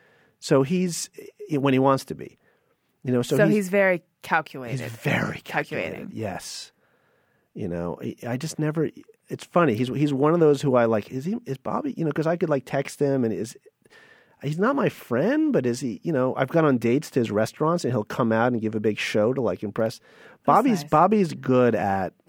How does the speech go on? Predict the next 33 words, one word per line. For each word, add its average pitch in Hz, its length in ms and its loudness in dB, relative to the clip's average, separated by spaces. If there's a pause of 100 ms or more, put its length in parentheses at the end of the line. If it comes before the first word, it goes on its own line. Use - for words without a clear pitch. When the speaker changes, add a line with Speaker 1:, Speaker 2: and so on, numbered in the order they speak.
(140)
Speaker 1:
impressing 101 480 -4
the 82 100 -8 (260)
females - 500 -10
too. 190 80 -6
Speaker 2:
Mm-hmm. 175 180 -4
Speaker 1:
He's 131 160 0
on 107 80 0
his 95 120 -6
third 82 240 -4
wife, - 300 -12
so - 160 -8
he 98 60 -2
does 101 240 -6
know 196 80 0
Speaker 2:
He 226 100 2
is. 285 300 2
Speaker 1:
something. - 160 -14 (200)
Speaker 2:
He's 285 200 -2
not 285 240 2
with 285 180 0 (300)
the 220 80 -2
Speaker 1:
Yes, 233 100 2
he's 254 80 2
Speaker 2:
woman 254 160 2
Speaker 1:
still - 140 6
Speaker 2:
who 262 60 4
Speaker 1:
with 247 120 2
her. 247 60 4
Speaker 2:
played. 247 340 2
Speaker 1:
Yes, 165 420 -2
Alex, 95 460 -4
yes. - 240 -10
Speaker 2:
Oh, 196 340 2